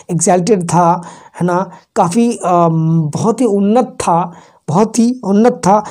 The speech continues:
for human comprehension, बहुत ही ऊ-, ऊपर की चीज़ थी, है ना, एक इंसानी समझ के लिए। ह्यूमन कॉम्प्रिहेंशन माने समझ, इंसानी समझ के लिए, इंसानी दिमाग में बात आने के लिए बहुत ऊंची बात थी जो उन लोगों ने ऐसा कहा था।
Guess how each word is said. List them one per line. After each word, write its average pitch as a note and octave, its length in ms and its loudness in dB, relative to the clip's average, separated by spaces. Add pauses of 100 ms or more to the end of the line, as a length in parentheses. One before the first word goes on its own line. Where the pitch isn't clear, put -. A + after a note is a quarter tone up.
(140)
for A#3 120 0
human G3 360 2
comprehension, E3+ 680 -2
बहुत A3 320 -2
ही B3 40 0
ऊ-, G#3 200 -4 (120)
ऊपर B3+ 260 -2
की G#3 160 -4
चीज़ E3 260 -4
थी, F3+ 280 -4 (420)
है E3 60 0
ना, F3 240 -2 (320)
एक F#3+ 260 -4
इंसानी A3 440 -2
समझ G3+ 380 -2
के G#3 140 -2
लिए। E3 160 2
ह्यूमन G#3 320 0
कॉम्प्रिहेंशन G3+ 600 0
माने G3+ 140 0
समझ, F3+ 360 -2 (360)
इंसानी A3 320 0
समझ G#3 320 -2
के F3 120 -6
लिए, G3 140 2
इंसानी F#3+ 300 0
दिमाग F#3 300 2
में F#3 160 0
बात F#3 220 0
आने E3+ 160 0
के F3 60 -2
लिए G#3+ 100 -2
बहुत B3 380 -2
ऊंची G#3+ 360 0
बात F3 340 2
थी F#3 220 -2 (280)
जो G3 120 0
उन F3+ 60 4
लोगों F3 260 2
ने E3+ 100 2
ऐसा E3+ 200 -2 (520)
कहा E3+ 540 -2
था। - 360 -2